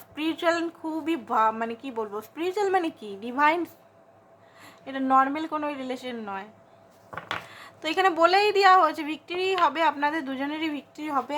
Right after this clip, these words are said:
আপনারা দুজন যদি এখন no contact, কন্ট্যাক্ট সিচুয়েশন বা লেস কন্ট্যাক্ট আছেন, যাই আছেন,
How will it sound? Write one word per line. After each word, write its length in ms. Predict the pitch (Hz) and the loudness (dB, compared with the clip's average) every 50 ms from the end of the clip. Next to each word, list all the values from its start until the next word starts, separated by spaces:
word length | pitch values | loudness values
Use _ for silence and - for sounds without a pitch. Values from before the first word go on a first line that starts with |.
| 277 | 0
আপনারা 220 | - - 254 254 254 233 | 0 0 -4 -8 -6 -6
দুজন 260 | 262 247 262 269 269 | -6 -6 -4 -4 -4
যদি 140 | 262 262 269 269 254 | -4 -2 0 0 0
এখন 140 | 254 262 262 254 240 | 0 -2 -4 -4 -4
no 60 | 233 233 233 | -4 -2 -2
contact, 300 | 233 233 226 247 240 240 - | -4 -2 -2 -4 -4 -4 -4
কন্ট্যাক্ট 280 | 220 214 214 233 233 - - | -6 -6 -6 -8 -10 -10 -14
সিচুয়েশন 360 | 226 - 233 233 - 240 233 | -14 -14 -14 -12 -10 -8 -8
বা 60 | 226 | -6
লেস 180 | 226 208 202 - - | -6 -6 -8 -8 -10
কন্ট্যাক্ট 360 | 220 220 220 226 226 226 - 233 | -12 -10 -10 -12 -12 -10 -12 -12
আছেন, 200 | 220 240 233 226 | -10 -10 -8 -6
যাই 180 | 220 214 214 220 202 | -6 -4 -4 -6 -8
আছেন, 140 | 196 - | -10 -10